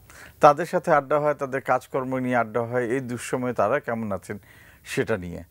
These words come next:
আড্ডা হয়। এবং তারা আমাদের সাথে যোগ দেন হচ্ছে over video কলে। আপনারা জানেন যে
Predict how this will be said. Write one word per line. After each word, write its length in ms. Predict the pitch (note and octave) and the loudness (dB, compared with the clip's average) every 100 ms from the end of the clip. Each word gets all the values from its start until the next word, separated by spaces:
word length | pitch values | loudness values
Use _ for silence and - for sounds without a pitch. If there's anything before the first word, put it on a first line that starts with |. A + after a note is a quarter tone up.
| _ - - | _ -18 2
আড্ডা 300 | A2 F#2+ G2 | 2 2 0
হয়। 240 | G#2+ D4+ B3 | 0 -2 0
এবং 220 | C3 C#3+ | 0 0
তারা 420 | C3+ D#3+ G#3 F3+ G#3+ - | 4 4 4 2 -2 -4
আমাদের 320 | - C3 C3+ | 2 2 2
সাথে 400 | D3 D3 - C3+ | -2 -2 0 0
যোগ 260 | B2+ A#2 G2 | 0 -2 0
দেন 200 | A#2 A#2+ | 2 0
হচ্ছে 380 | A2 - B2+ A#2 - - - - - - - | -2 -4 -2 -2 -6 -20 -20 -20 -20 -20 -2
over 320 | - D3+ C3 | 4 4 4
video 400 | A2+ F#2+ C#3 C3 | 2 0 0 0
কলে। 320 | G#2 F#2 E2 - - - - - - - - - - - - - - | 0 -2 -4 -8 -18 -20 -20 -20 -20 -20 -20 -20 -20 -20 -20 -20 -2
আপনারা 300 | D3 - F#3 | 0 2 0
জানেন 480 | F3 G3 G3+ D#3 B2+ | 4 4 4 0 -2
যে 340 | B2 C#3 C#3+ | 0 0 -2